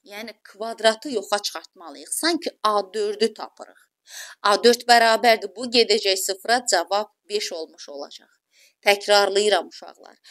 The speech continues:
Bu ifadənin ən kiçik qiymətini tapmaq üçün tam kvadrat ayırıram.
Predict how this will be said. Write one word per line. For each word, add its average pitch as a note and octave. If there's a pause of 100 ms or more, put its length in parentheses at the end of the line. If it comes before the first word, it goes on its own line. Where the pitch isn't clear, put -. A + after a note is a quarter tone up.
(200)
Bu B3+
ifadənin D4 (120)
ən G#3
kiçik A3
qiymətini -
tapmaq A#3+
üçün - (320)
tam G#3
kvadrat C#4+ (100)
ayırıram. E3+